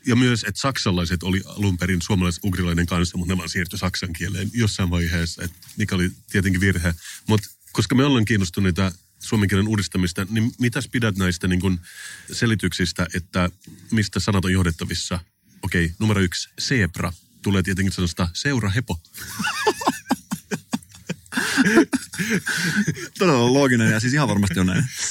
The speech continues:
Speaker 2: Seuraheppa.
Speaker 1: Seems legit. Sitten on tämmönen paikkakunta kuin Berkeley, mikä kirjoitetaan tietenkin Berkeley. Sä melkein arvaat, mistä se tulee.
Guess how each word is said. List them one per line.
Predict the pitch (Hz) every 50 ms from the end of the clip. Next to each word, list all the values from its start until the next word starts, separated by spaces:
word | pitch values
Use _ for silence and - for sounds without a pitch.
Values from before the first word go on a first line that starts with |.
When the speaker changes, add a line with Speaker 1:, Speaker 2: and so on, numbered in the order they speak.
| -
Speaker 2:
Seuraheppa. | - 185 143 131 123 113 110 131 - - - - - 117 - - - - - - 202 -
Speaker 1:
Seems | - - - 147 139 127 107 -
legit. | 104 104 104 104 - 113 110 - - - - 180 196 233 262 - - - -
Sitten | - - 147 135 143 -
on | 123 113
tämmönen | 107 120 113 113 110 104 101 101 104
paikkakunta | - 135 139 135 127 107 104 92 90
kuin | 82 98
Berkeley, | 98 101 98 98 - - 151 156 156 131 -
mikä | 110 101 98 101
kirjoitetaan | - 117 104 98 82 90 87
tietenkin | 87 87 87 90
Berkeley. | 85 101 92 85 85 - 104 92 101 113 135 131 - _ _ _ -
Sä | - 107
melkein | 101 101 104 104 101
arvaat, | 107 117 95 90 92 80
mistä | 90 87 - - 90
se | 90
tulee. | - 95 95 -